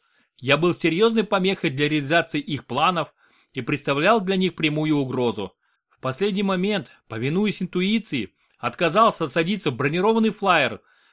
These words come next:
решив отправиться вместе с наёмниками в тесном десантном боте, ещё и прихватив с собой Марика. Рисковать им не хотел, так как он выполнял огромную часть рутинной работы.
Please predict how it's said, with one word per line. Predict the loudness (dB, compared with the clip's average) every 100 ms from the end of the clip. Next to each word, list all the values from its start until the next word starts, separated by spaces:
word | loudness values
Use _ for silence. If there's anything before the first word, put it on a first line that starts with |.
| _
решив | -6 -4 -4 -2
отправиться | -2 -2 0 0 -2 -4
вместе | -2 -2 -2 -4
с |
наёмниками | 0 2 2 0 -2 -4 -6 -10
в | -8
тесном | -4 -2 0 0
десантном | 0 -2 0 -2 0
боте, | 0 -2 -2 -8 -10 _ _ _
ещё | -8 -4 0 -2
и |
прихватив | -2 -4 -4 -2 -4 -2
с |
собой | -2 -2 -2
Марика. | 2 0 0 -8 -12 _ _ _ _ -8
Рисковать | -6 -4 0 2 2 2 -2
им | -2 0 2
не | 0
хотел, | -2 -2 -2 0 0 -2 _ -2
так | -2
как | 0 -2
он | 0 0
выполнял | -2 0 0 0 -2 -2
огромную | -4 0 2 4 4 0
часть | -2 -2 -2 -4
рутинной | -8 -4 -4 -2 0
работы. | 0 0 -2 -2 -10